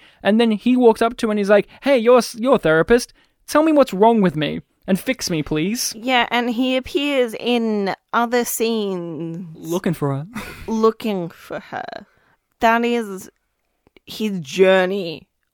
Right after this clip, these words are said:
Speaker 2: on this episode, is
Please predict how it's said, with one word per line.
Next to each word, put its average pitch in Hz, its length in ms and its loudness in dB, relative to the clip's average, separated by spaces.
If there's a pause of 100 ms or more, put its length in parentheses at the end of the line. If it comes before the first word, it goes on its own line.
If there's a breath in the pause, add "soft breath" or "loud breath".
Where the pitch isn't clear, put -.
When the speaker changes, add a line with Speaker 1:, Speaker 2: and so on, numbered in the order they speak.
(120)
Speaker 2:
on 170 520 -2 (320)
this 196 320 -6
episode, 165 1080 -10 (720)
is 190 800 -6